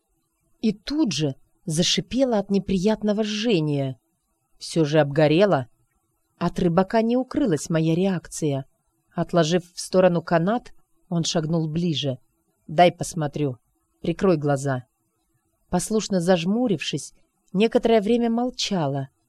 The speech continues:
вслушиваясь в размеренное дыхание мужчины.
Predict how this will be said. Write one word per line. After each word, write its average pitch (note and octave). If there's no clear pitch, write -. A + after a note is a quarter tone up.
вслушиваясь F3
в D3+
размеренное E3+
дыхание E3+
мужчины. E3